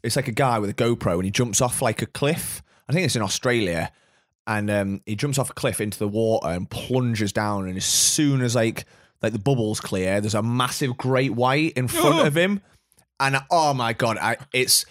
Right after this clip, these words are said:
Speaker 1: it's done so well though that it looks so real.
Speaker 2: Yeah, yeah,
Speaker 1: So it's obviously
Speaker 2: yeah.
Speaker 1: just merged two videos together,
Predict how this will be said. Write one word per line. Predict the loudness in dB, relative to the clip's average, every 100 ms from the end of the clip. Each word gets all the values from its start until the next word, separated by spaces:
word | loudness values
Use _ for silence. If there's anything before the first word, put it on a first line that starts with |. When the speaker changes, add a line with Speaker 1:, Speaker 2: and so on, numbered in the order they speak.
| -14 -4
Speaker 1:
it's | -2 2
done | 0 0
so | 0 0 2
well | 2 2 2
though | 0 0
that | 0 0
it |
looks | 2 2 2 0
so | 0 2 2
real. | 2 0 0 0 0
Speaker 2:
Yeah, | 2 2
yeah, | 2
Speaker 1:
So |
it's | 2
obviously | 2 2
Speaker 2:
yeah. | 0
Speaker 1:
just | 0 0
merged | 2 2 2 0 -2
two | 0
videos | 0 0 0 -2
together, | -2 0 0